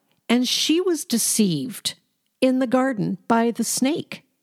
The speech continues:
We can be deceived. And one of my prayers is that the Lord will protect me from deception and plant me deeply in truth. And I just want to say, as we walk through this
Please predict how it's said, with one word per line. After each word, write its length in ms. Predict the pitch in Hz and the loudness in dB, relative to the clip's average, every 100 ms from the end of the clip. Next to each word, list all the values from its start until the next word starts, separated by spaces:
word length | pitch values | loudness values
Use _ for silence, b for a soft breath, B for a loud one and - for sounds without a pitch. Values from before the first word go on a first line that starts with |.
| _ _ B B B B B | _ _ B B B B B
We 300 | 220 311 359 | 4 4 2
can 260 | - 285 | 2 2
be 120 | 254 | 2
deceived. 580 | 226 226 - 262 202 - | 2 0 2 2 2 0
And 240 | 220 208 - | 0 0 -2
one 260 | - 226 302 | 0 2 4
of 80 | 330 | 2
my 200 | 233 254 | 2 0
prayers 560 | - 220 220 - 175 | 0 2 2 0 -2
is 280 | - 220 - | 0 0 2
that 320 | 196 208 - | -2 -2 -2
the 100 | 214 | 0
Lord 320 | 208 208 214 | 2 2 2
will 100 | 190 | 0
protect 600 | - 180 - - 196 - 277 | -2 -4 -4 0 -2 0 0
me 100 | 302 | 0
from 280 | - 254 | 0 0
deception 600 | 240 - 233 - - 240 269 B B B B | 0 0 -2 0 -2 -2 -4 B B B B
and 200 | 208 - | 0 0
plant 480 | - - 247 294 - | -4 0 0 0 0
me 140 | 262 | 0
deeply 500 | 185 196 220 202 170 | 0 0 0 -2 -2
in 200 | - 185 | 0 -2
truth. 500 | - 208 196 - - b b b b | 0 0 0 -4 -14 b b b b
And 100 | 247 | 0
I 80 | 269 | 0
just 340 | - 440 - | 0 -2 0
want 140 | 392 | 0
to 60 | 220 | 2
say, 320 | - 240 302 | 2 2 2
as 160 | 208 170 | 2 2
we 140 | 247 | 2
walk 340 | 269 196 240 - | 2 2 0 0
through 220 | 269 226 | 0 2
this 340 | 170 160 - | 0 -2 -4